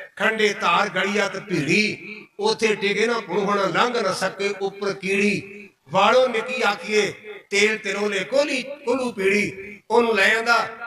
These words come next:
ਜਿਹੜਾ ਚੁਬਾਰੇ ਦੇ ਥੱਲੇ ਆਣ ਕੇ ਨਿੱਕਾ ਜਿਹਾ ਟੋਆ ਸੀ ਨਾ, ਉਹਦੇ 'ਚ ਪਾਣੀ ਭਰਿਆ ਸੀ। ਕਹਿਣ ਲੱਗੇ, "ਪ੍ਰੇਮਿਆ, ਇਹਦੇ 'ਚ ਨਹਾ ਲਾ।" ਤੇ ਹੋਇਆ ਕੀ, ਜਦੋਂ ਇਸ਼ਨਾਨ ਕਰਾਇਆ ਤੇ ਕਹਿੰਦੇ, "ਤਾਂ ਮੇਰਾ ਮੁਰਾਰੀ ਬਣ ਗਿਆ।" ਮੁਰਾਰੀ, ਧਿਆਨ ਦਿਆ ਜੇ,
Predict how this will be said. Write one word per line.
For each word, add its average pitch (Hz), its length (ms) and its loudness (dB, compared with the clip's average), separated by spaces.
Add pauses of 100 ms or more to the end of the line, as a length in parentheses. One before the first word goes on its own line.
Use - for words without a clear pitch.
(220)
ਜਿਹੜਾ 208 240 2
ਚੁਬਾਰੇ 196 380 2
ਦੇ 196 100 -2
ਥੱਲੇ 190 340 -2
ਆਣ 185 200 0
ਕੇ 190 200 -10
ਨਿੱਕਾ 185 220 0
ਜਿਹਾ 185 120 2
ਟੋਆ 190 340 0
ਸੀ - 80 -4
ਨਾ, 233 280 2 (320)
ਉਹਦੇ 202 200 2
'ਚ 185 100 -2
ਪਾਣੀ 185 300 2
ਭਰਿਆ 147 340 -2
ਸੀ। 123 120 -8 (920)
ਕਹਿਣ 220 160 4
ਲੱਗੇ, 214 220 0
"ਪ੍ਰੇਮਿਆ, 208 380 0 (640)
ਇਹਦੇ 254 200 4
'ਚ 233 80 -8
ਨਹਾ 196 240 2
ਲਾ।" 254 300 6 (500)
ਤੇ 202 60 -6
ਹੋਇਆ 196 320 2
ਕੀ, 226 420 -4 (340)
ਜਦੋਂ 220 220 2
ਇਸ਼ਨਾਨ 214 460 2
ਕਰਾਇਆ 214 440 2 (420)
ਤੇ 196 120 -2
ਕਹਿੰਦੇ, 220 300 2
"ਤਾਂ 247 120 2
ਮੇਰਾ 226 180 4
ਮੁਰਾਰੀ 190 360 4
ਬਣ 214 180 -2
ਗਿਆ।" 220 180 2
ਮੁਰਾਰੀ, 196 440 0 (1160)
ਧਿਆਨ - 340 4
ਦਿਆ 180 220 4
ਜੇ, 202 180 0